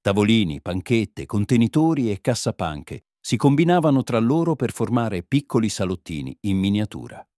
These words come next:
Anche i colori erano scelti per evocare un mondo infantile ma raffinato,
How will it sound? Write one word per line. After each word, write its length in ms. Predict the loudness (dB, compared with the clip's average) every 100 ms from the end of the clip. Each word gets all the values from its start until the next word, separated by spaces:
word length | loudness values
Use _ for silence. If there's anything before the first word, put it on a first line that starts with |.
| _ _ _ _ _ _ _ _ _
Anche 240 | 0 2 2
i 80 | 4
colori 600 | 2 2 2 -2 -10 -14
erano 320 | -10 -8 -6
scelti 480 | -8 -2 -2 0 -2
per 140 | -2 -4
evocare 420 | -4 -2 -2 -2
un 160 | -2
mondo 260 | 0 2 2
infantile 720 | 0 -2 -4 -4 -2 0 0
ma 140 | 0 -2
raffinato, 760 | -4 -2 -2 -2 -8 -18 -20